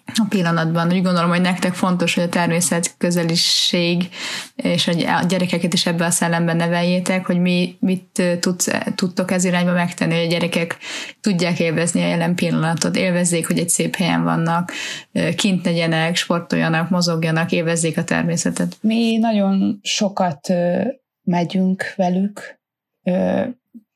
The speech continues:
Speaker 2: gyakorlatilag télen vagyunk a lakásba, amúgy meg kint vagyunk folyamatosan. Ö, és hát hál' Istennek mind a két gyerek nagyon nyitott is, meg nagyon szereti is, ö,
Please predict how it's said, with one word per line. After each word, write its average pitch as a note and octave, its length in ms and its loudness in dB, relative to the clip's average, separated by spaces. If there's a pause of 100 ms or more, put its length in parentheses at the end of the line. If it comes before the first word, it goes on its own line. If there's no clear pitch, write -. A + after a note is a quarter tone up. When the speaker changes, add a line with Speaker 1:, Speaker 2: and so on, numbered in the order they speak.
(120)
Speaker 2:
gyakorlatilag F#3 800 -2
télen - 460 0
vagyunk F3+ 380 0
a F3 80 -2
lakásba, F3 760 -2
amúgy F3+ 320 -2
meg F3+ 280 -2 (300)
kint F3+ 320 -4
vagyunk F#3 420 -2
folyamatosan. F#3+ 1120 0 (920)
Ö, F#3 540 2 (920)
és E3 220 -4
hát F3 320 -2
hál' F3+ 160 0
Istennek F3+ 440 -2
mind F3 200 2
a E3 100 -2
két E3+ 480 -4
gyerek E3+ 380 -2
nagyon E3 340 0
nyitott F3 640 -2
is, F3+ 180 -2
meg E3+ 140 -2
nagyon E3+ 300 -2
szereti F3+ 720 -2
is, - 320 -4
ö, F3+ 240 0